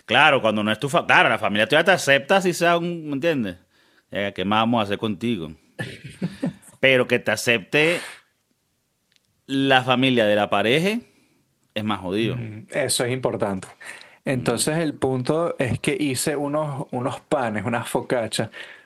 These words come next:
Speaker 2: Fui, compré todos los ingredientes. Eh, y coño, la verdad es que me la comí.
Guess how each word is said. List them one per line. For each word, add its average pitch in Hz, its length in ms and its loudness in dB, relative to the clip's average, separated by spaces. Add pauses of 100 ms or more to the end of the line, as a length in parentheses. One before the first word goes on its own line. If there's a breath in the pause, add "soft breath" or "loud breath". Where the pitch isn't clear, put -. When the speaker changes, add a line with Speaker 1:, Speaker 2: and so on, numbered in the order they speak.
Speaker 2:
Fui, 143 480 -2
compré 120 340 0
todos 127 160 0
los 135 140 0
ingredientes. 127 1000 -2 (920 soft breath)
Eh, 104 840 -4 (440)
y - 100 -10
coño, 170 380 -4
la 120 160 -2
verdad 120 180 -2
es - 40 -16
que 185 100 0
me 175 120 0
la 120 140 -2
comí. 110 440 -4